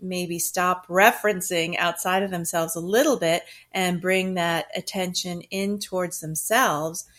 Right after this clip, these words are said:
and collect the data points of what is true for them at this time and place. And so this work began, Rediscover My Body began with the work that I was doing with women with cancer.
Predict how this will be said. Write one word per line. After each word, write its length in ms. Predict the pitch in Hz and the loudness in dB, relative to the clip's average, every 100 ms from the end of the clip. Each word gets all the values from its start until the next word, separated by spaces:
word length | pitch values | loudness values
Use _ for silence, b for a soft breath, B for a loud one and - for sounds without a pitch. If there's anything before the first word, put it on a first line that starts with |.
| b - | b -8
and 140 | 180 | -8
collect 320 | - 190 190 | -2 -2 0
the 60 | 175 | -4
data 380 | 165 170 185 190 | -2 0 2 -2
points 260 | 170 151 - | -4 -8 -8
of 100 | 160 | -2
what 180 | 180 220 | 2 2
is 200 | 247 - | 2 -2
true 180 | 202 190 | -4 -4
for 140 | 175 | -4
them 220 | 165 165 | -4 -4
at 120 | 160 | -6
this 180 | 170 160 | -4 -6
time 420 | - 180 170 165 | -6 -4 -2 -2
and 160 | 156 160 - | -4 -8 -6
place. 440 | 185 170 170 - - b b b | -2 -2 -4 -10 -14 b b b
And 160 | 190 185 | -6 -4
so 500 | - 196 190 185 185 b b _ - | -2 0 0 0 -4 b b _ 0
this 240 | 208 208 | 2 2
work 240 | 214 220 214 | 0 0 0
began, 720 | 196 180 220 233 165 175 190 _ _ _ | -2 2 2 2 0 -4 -8 _ _ _
Rediscover 400 | 190 190 180 180 | -2 -2 0 -2
My 120 | 180 160 | -2 -2
Body 240 | 160 165 | -2 -2
began 420 | 165 170 175 196 | -4 -2 -2 -2
with 140 | 175 175 | -4 -6
the 80 | |
work 200 | 165 165 | -6 -6
that 100 | 170 | -6
I 60 | 165 | -6
was 120 | 160 | -6
doing 260 | - 170 165 | -6 -6 -6
with 160 | 160 | -6
women 280 | 170 165 160 | -6 -6 -6
with 140 | 160 - | -10 -10
cancer. 640 | - 240 247 - 160 | -2 -2 0 -2 -2